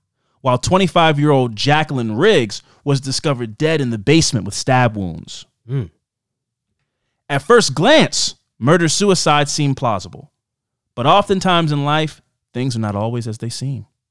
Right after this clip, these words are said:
Speaker 1: A crucial piece of context in this story, Fran, is the why, right? Why was a twenty-five-year-old non-family member living in the basement of a married couple?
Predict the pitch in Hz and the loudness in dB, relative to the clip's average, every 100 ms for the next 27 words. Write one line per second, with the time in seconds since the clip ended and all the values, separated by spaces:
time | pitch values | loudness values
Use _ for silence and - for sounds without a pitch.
0 | _ _ _ _ - - - 277 302 233 | _ _ _ _ -8 -2 2 4 2 2
1 | 233 220 175 - 185 175 160 139 139 127 | 2 2 0 2 2 2 0 0 0 -2
2 | - 147 135 - 113 104 98 - _ - | 0 0 0 -2 -4 -4 -6 -12 _ -4
3 | 135 117 - _ 113 131 117 131 110 80 | -4 -4 -10 _ -4 -2 2 4 2 -2
4 | 127 _ _ _ _ _ _ _ 107 123 | -14 _ _ _ _ _ _ _ -8 -8
5 | - _ _ - 110 190 240 254 185 - | -10 _ _ -6 2 4 6 4 2 0
6 | 196 185 175 180 165 143 127 123 117 127 | 0 2 2 2 4 2 2 2 0 0
7 | 147 151 151 151 143 117 110 107 113 131 | 0 0 0 0 0 0 -2 -2 -2 0
8 | 139 120 110 123 147 104 101 110 104 98 | 0 0 0 0 -2 -4 -4 -4 -2 -4
9 | 104 - 120 - - | -4 -4 -6 -6 -16